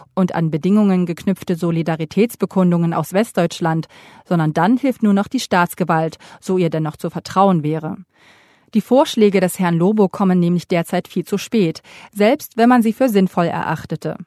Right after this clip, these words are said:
Viel zu spät. Noch so eine Binsenweisheit. Der Schoß ist fruchtbar noch, aus dem dies kroch. So ist es. Und da kriecht gerade wieder was raus.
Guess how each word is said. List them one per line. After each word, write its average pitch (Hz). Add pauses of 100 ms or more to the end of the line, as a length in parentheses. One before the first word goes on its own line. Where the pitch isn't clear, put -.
(120)
Viel 262
zu 202
spät. - (440)
Noch 233
so -
eine 170
Binsenweisheit. 156 (420)
Der 196
Schoß 277
ist -
fruchtbar 226
noch, 202 (160)
aus 254
dem 160
dies 196
kroch. - (240)
So 277
ist -
es. - (240)
Und 190
da 233
kriecht -
gerade 175
wieder 170
was 208
raus. 156